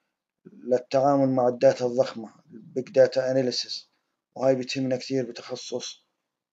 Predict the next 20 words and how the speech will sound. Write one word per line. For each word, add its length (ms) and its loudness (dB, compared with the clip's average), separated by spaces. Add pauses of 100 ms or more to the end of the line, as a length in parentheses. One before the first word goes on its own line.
(100)
آه، 680 -6 (120)
الداتا 380 0
ساينس 480 0
في 120 -18
الكلية. 500 -12 (800)
برضو 420 6
ممكن 520 -2
تل-، 220 -10
في 280 -2
libraries 720 4 (600)
للتعامل 520 2
مع 360 0 (520)
الماثيماتيكال 920 -4
ابلكيشنز، 920 -8 (460)
وحتى 640 0 (240)
من 260 -2
دون 200 4
هاي 160 6
بلا-، 260 4 (100)
libraries 720 4